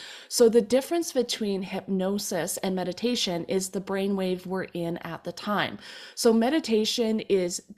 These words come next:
a little bit deeper than our conscious state, and meditation is an even deeper state. So it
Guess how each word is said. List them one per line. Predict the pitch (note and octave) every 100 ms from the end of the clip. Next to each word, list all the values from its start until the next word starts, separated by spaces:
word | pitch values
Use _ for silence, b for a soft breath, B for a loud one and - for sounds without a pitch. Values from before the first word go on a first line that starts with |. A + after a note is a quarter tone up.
| -
a | F#3
little | G3 A#3+ C4+
bit | C4 G#3+
deeper | G#3+ A3+ B3
than | A3 F#3+ G3 F#3+
our | F#3+
conscious | - F#3+ A3 C4+
state, | - D4 E4+ - B B B B
and | A3 G#3+
meditation | A3 G#3+ A3 - A3
is | G3
an | G3+ G3+
even | G3 F#3+ F#3
deeper | F#3 G3+ F#3+ F3+
state. | - F3+ - -
So | A3+ A3
it | G#3+